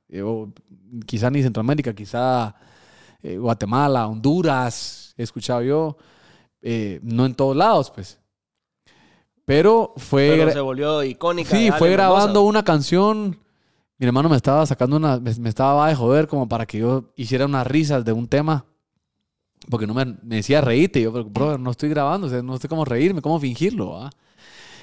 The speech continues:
Speaker 1: Y salió. Como que dije la frase, como que para que le diéramos,
Speaker 2: Ajá.
Speaker 1: como que
Speaker 2: Ah,
Speaker 1: sigamos
Speaker 2: dale, pues.
Speaker 1: grabando, pues.
Speaker 2: Ajá.
Speaker 1: Entonces, el productor, Juanfer,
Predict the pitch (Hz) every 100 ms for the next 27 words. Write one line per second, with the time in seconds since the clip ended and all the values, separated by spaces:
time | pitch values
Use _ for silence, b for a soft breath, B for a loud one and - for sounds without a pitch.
0 | B - 139 135 135 123 113 131 156 -
1 | _ _ _ _ _ - 113 110 113 110
2 | 107 98 92 - - _ _ _ _ _
3 | 110 139 156 135 127 151 165 202 202 _
4 | _ _ _ _ _ _ _ _ _ _
5 | _ 131 131 139 120 135 - 127 120 156
6 | 220 170 117 143 135 160 160 156 185 240
7 | 226 226 285 285 285 294 180 143 123 135
8 | - _ b b b b b - 123 113
9 | 135 135 160 151 131 - - _ _ _
10 | _ _ 135 131 - 139 131 - 147 180
11 | 135 123 160 190 202